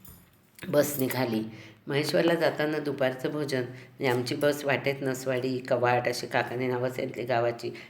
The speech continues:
अशी गावं करत करत मेन रोडवरच असलेल्या एका कुक्षी नावाच्या गावात आली. इतकं मला त्या गावाचं नावच खूप पहिलं भावलं. त्यात तिथे असलेलं गणेश हनुमान मंदिर, मला ते कॉम्बिनेशनच खूप छान वाटलं. गणेश हनुमान,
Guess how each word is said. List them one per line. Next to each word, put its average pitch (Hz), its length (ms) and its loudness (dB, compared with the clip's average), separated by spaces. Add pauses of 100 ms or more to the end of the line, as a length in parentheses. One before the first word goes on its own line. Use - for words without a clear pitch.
(120)
अशी 147 220 -2
गावं 147 260 4
करत 139 260 2 (120)
करत 151 220 0
मेन 139 280 2
रोडवरच 160 500 2
असलेल्या 131 400 -2
एका 151 160 0
कुक्षी 170 500 -4
नावाच्या 151 380 2
गावात 123 340 -2
आली. - 180 -12 (840)
इतकं 196 480 0
मला 175 160 4
त्या 170 140 4
गावाचं 156 460 6
नावच 151 340 2
खूप - 220 -10
पहिलं 127 220 0
भावलं. 117 400 -4 (760)
त्यात 175 160 4 (160)
तिथे 170 200 2
असलेलं 165 400 6 (140)
गणेश 160 320 6
हनुमान 131 420 2
मंदिर, 110 380 -2 (1080)
मला 143 220 0 (260)
ते 180 60 8
कॉम्बिनेशनच 190 800 8
खूप - 240 -2
छान 135 180 2
वाटलं. 131 380 -2
गणेश 147 380 6
हनुमान, 123 360 2